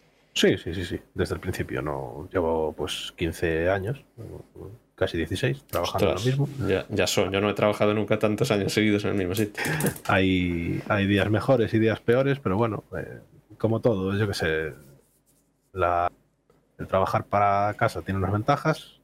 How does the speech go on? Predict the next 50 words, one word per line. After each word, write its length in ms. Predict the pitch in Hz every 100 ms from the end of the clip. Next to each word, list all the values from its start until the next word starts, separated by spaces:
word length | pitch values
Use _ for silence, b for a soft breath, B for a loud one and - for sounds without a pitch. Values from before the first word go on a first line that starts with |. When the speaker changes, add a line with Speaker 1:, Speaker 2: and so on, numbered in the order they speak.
| -
Speaker 1:
y 200 | 98 90
unos 180 | 82 78
inconvenientes. 560 | 80 78 78 107 135 -
Speaker 2:
Exactamente, 640 | 98 - 90 95 131 107
te 120 | 98 104
llevas 300 | 113 113 107
los 140 | 107
problemas 360 | 113 120 117 92
a 80 | -
casa 260 | 107 -
también, 260 | 95 107 98
¿no? 140 | 110
Quizá. 220 | 110 104 90
Speaker 1:
Ni 140 | 90 92
más 140 | 95
ni 60 | 95
Speaker 2:
Pero, 180 | 123 147
Speaker 1:
menos. 100 | -
Speaker 2:
eh, 180 | 117 110
yo 120 | 123
siempre 280 | 135 135 120
digo 140 | 120
lo 60 | 101
mismo, 280 | 151 127 -
es 120 | 92
que, 220 | - 104 -
eh, 340 | 120 110 107 -
el 160 | 117 110
que, 180 | 113 107
el 140 | 113
que 120 | 113
di-, 140 | 127 135
el 360 | 117 110 107 104
decir 360 | 117 - 147
que 80 | 127
el 160 | 120 117
traba-, 320 | 113 113 117
eh, 140 | 117 110
un 180 | 123 113
trabajo 400 | 113 110 - 110
es 100 | 104
bueno 400 | 123 156 175 160
n-, 440 | 123 120 123 135 135 131
no 120 | 139
es 100 | 110
verdad. 320 | 104 113 98
Siempre 300 | - 131 143
hay 120 | 147
algo, 380 | 165 143 139 208 -
que, 180 | -